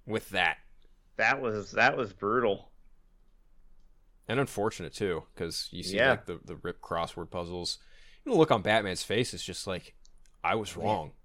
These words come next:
Speaker 1: and he
Speaker 2: Yep.
Speaker 1: died. This is lightweight my fault." <laughs>
Speaker 2: Yeah. He should have been protecting him instead of accusing him.
Speaker 1: Right.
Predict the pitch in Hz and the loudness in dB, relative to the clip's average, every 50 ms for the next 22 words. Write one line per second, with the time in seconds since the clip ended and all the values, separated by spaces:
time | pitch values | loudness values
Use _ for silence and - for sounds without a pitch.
0 | - - - - 95 87 78 90 98 95 101 - 175 92 87 85 78 - - - | -20 -14 -8 -6 -6 -6 -6 -6 0 2 2 2 2 0 -2 -2 -6 -10 -18 -20
1 | - - - 92 - - 101 98 90 120 - - - - - - - - - - | -20 -16 -12 -10 -8 -6 -6 -6 -6 -10 -14 -16 -20 -20 -20 -20 -20 -20 -20 -20
2 | - - - - - - - - - 85 90 98 104 - 92 107 127 135 - 175 | -20 -20 -18 -10 0 6 8 8 8 8 6 2 2 2 4 4 4 6 6 8
3 | 175 - 202 185 - - 175 - - - - - - - 92 98 110 110 110 - | 8 8 8 8 6 4 2 2 2 -12 -20 -20 -12 -2 2 4 4 4 4 0
4 | - - - - - - - - - - - _ _ _ - - - - - - | -16 -20 -20 -20 -20 -20 -20 -20 -20 -20 -20 _ _ _ -20 -20 -20 -20 -20 -20
5 | - - - - - - - 101 - - 110 107 95 107 101 98 - 95 - - | -20 -20 -18 -18 -18 -12 -10 -10 -2 -2 -2 0 2 2 2 2 2 0 4 4
6 | 104 101 - 104 101 92 95 92 90 87 - - 95 92 82 92 - - 104 104 | 4 4 4 0 -2 0 0 -2 -2 -4 0 2 2 2 2 -2 0 2 2 2
7 | 95 95 92 87 87 90 85 - - - - - - 92 98 95 92 - | 4 4 4 4 2 2 0 -6 -14 -20 -20 -10 0 2 4 4 4 2